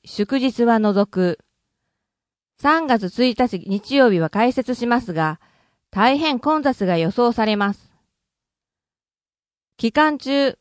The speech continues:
加古川税務署庁舎内に確定申告会場は設けておりません。確定申告特集ページで情報をチェッ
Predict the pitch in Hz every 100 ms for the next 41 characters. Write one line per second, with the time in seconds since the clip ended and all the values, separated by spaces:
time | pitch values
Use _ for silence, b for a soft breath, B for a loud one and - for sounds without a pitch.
0 | - 269 320 311 320 285 311 302 302 -
1 | 202 147 - 277 302 320 294 226 180 170
2 | 165 - _ - 247 311 320 320 - 320
3 | 285 294 - 214 247 196 170 185 240 254
4 | 170 165 196 214 - 190 147 _ _ _
5 | _ _ _ _ _ _ _ _ _ _
6 | _ _ _ _ _ _ _ - 240 285
7 | 285 311 302 302 302 302 285 311 311 302
8 | 311 - 294 277 175 160 160 - _ _
9 | - 214 277 285 285 285 269 - 254